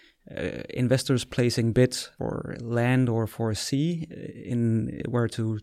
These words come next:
install their, their capacity, which is sort of the opposite of what we just ex-, uh, discussed today, uh, where, where investors are getting paid to install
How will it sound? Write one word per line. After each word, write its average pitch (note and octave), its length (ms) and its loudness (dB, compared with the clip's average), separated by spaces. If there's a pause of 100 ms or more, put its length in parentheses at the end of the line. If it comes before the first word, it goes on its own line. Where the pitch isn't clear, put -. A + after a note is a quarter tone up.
install A#2 420 -2
their, G#2+ 440 -2
their A2 140 -2
capacity, A2+ 640 -4 (880)
which A2 200 -2
is G#2+ 120 -2
sort A#2 200 0
of A2 100 2
the A2 80 2
opposite C3 400 2
of - 380 -6
what A2 220 -4
we A#2 100 0
just A2+ 240 -4
ex-, - 220 -10
uh, G#2+ 380 -4
discussed - 400 -4
today, C3+ 300 2 (300)
uh, - 120 -6
where, G#2+ 240 -2
where G#2+ 300 -2 (360)
investors A2+ 420 0
are A2+ 40 -4
getting G#2 240 -4
paid D3+ 300 4
to B2+ 100 -2
install A2+ 440 0